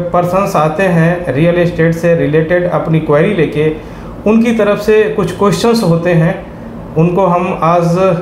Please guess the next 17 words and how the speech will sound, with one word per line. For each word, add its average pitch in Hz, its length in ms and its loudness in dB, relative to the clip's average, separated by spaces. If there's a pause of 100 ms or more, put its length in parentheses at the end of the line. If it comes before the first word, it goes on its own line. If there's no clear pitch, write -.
(140)
अपने 170 320 0
इस 170 180 -2
चर्चा 170 280 0
के 175 140 0
विषय 165 260 2
में 165 140 4
शामिल 160 320 0
करेंगे। 139 380 0 (560)
तो 139 120 2
कुछ 147 320 -2
क्वेश्चंस 165 640 0
होंगे 175 260 2
जो 170 200 0
मैं 160 120 2
आपसे 156 240 0
जानना 143 320 0
चाहूँगा 131 560 -2